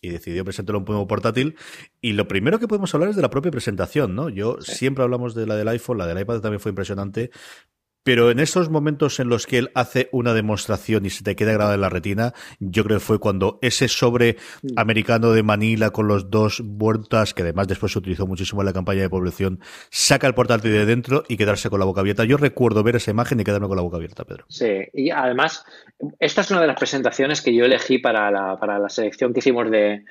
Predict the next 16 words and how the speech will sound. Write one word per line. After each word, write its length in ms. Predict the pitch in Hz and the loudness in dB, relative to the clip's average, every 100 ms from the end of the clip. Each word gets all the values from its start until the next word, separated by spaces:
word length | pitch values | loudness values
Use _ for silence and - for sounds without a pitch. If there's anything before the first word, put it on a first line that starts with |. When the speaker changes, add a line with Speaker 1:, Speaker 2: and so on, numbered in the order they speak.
| - _ | -20 _
Speaker 2:
de 160 | 123 120 | -4 2
keynotes 480 | 127 131 135 - 135 | 4 4 2 0 0
dentro 320 | 117 113 127 | 0 4 4
de 160 | 117 110 | 6 4
la 160 | 110 | 4
charla 240 | - 123 127 | 2 2 2
de 80 | |
Apple 200 | 120 117 | 2 0
Esfera, 260 | 107 - 127 | 0 2 2
donde 240 | 123 113 | 2 -2
cada 200 | 113 127 | 0 2
uno 160 | 131 131 | 2 4
de 60 | 123 | 2
los 160 | 113 | 2
editores 380 | 113 110 123 127 | 0 2 0 2
elegimos, 600 | 113 - 117 117 127 | -2 -2 -4 -4 -8